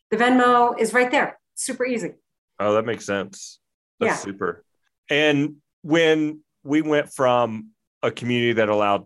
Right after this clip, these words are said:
Speaker 2: plastic bags in town for shopping to one that didn't, did you see a change in people's willingness to pick up
Speaker 1: So
Speaker 2: the piles?
Speaker 1: I guess it's p-,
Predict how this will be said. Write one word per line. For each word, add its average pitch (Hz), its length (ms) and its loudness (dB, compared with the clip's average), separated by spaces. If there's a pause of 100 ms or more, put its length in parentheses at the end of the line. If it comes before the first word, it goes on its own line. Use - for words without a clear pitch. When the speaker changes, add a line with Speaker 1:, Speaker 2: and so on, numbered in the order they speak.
(160)
Speaker 2:
plastic 101 380 -4
bags 95 360 -2
in 92 60 -16
town 101 520 -4 (220)
for 107 140 -6
shopping 151 460 -4 (220)
to - 80 -6
one 110 200 2
that 98 140 -2
didn't, 110 400 -4
did 120 200 -10
you 156 100 -4
see 160 540 -4 (120)
a 117 60 -4
change 143 880 -6
in 123 140 -8
people's 135 800 -6 (280)
willingness 117 520 -2
to 117 100 -8
pick - 240 -8
up 143 200 -4 (300)
Speaker 1:
So 285 500 2
Speaker 2:
the 247 60 0
piles? - 380 -8 (360)
Speaker 1:
I 240 120 2
guess 330 220 2
it's 359 120 -2
p-, - 140 -8